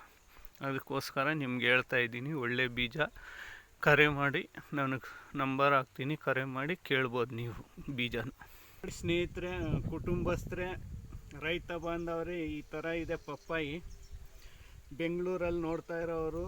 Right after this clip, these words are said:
ಮನೆ ಹತ್ರ ಎಲ್ಲ ನೋಡಿ, ಈ ಥರ ಇದೆ ಪಪ್ಪಾಯಿ. ತುಂಬ ರುಚಿಕರವಾಗಿದೆ,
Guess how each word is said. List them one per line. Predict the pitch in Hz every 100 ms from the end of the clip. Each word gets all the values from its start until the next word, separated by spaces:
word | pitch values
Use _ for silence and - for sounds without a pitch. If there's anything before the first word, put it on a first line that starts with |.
| - -
ಮನೆ | 156 156 165
ಹತ್ರ | 151 - 175 190 - - -
ಎಲ್ಲ | 147 160
ನೋಡಿ, | 156 156 147 143
ಈ | -
ಥರ | 147 156 160
ಇದೆ | - -
ಪಪ್ಪಾಯಿ. | 151 - - 147 - - - - - - - - - 151
ತುಂಬ | 151 156 160 151
ರುಚಿಕರವಾಗಿದೆ, | 147 - 165 160 156 156 151 139 127 147